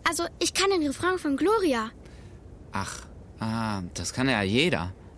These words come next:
Speaker 1: Aber die Strophe kenn ich nicht.
Speaker 2: Die kennt niemand. Hör mal,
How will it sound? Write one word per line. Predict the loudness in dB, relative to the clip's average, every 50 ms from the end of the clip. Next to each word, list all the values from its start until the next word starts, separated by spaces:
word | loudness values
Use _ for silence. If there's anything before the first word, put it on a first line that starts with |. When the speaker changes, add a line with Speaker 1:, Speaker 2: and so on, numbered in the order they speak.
| -12 -6 -4
Speaker 1:
Aber | -4 -2 -2 -2
die | -2 -2
Strophe | -2 -2 -2 -2 -2 -2 -4
kenn | -6 -6 -6 -6
ich | -6 -6 -6
nicht. | -6 -8 -8 -10 -8 -4 0
Speaker 2:
Die | 0 0
kennt | 2 2 2 2 2 2
niemand. | 4 4 4 4 2 2 -2 -4 -6 -10 -14 -18 -18 -18 -16 -16 -16 -16 -16 -18 -20 -20 -18 -10 -4
Hör | 0 2 2
mal, | 4 4 2 0